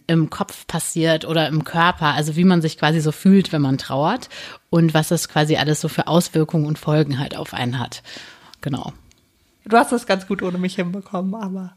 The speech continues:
Speaker 1: Aber so ist es viel
Speaker 2: ja, auf jeden
Speaker 1: schöner.
Speaker 2: Fall.
Speaker 1: Sehr viel schöner.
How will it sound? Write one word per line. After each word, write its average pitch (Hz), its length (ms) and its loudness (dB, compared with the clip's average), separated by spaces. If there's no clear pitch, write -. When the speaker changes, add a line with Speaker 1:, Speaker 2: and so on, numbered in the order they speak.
Speaker 1:
Aber 185 220 4
so 196 160 4
ist 180 80 2
es 170 100 -4
viel 196 140 2
Speaker 2:
ja, 180 80 4
auf 185 80 4
jeden 151 180 4
Speaker 1:
schöner. 139 220 0
Speaker 2:
Fall. 226 260 -8
Speaker 1:
Sehr - 240 -6
viel - 160 -12
schöner. 123 460 -8